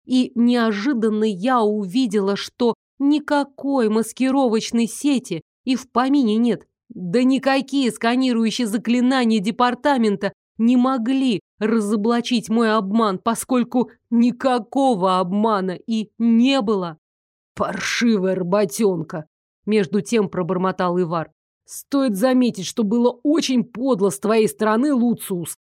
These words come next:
заставить меня подчиняться этой самоуверенной крошке.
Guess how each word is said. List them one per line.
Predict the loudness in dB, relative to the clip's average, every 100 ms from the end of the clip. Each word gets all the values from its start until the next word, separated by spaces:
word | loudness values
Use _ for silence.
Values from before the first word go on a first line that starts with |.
| _
заставить | -2 -2 0 -2 -2 -2 -2
меня | 0 2 0 -2 -6 _
подчиняться | -2 0 0 2 2 2 -2 -2
этой | 0 0 -2 -4
самоуверенной | -6 0 2 2 2 2 2 2 0
крошке. | 0 0 0 -4 -10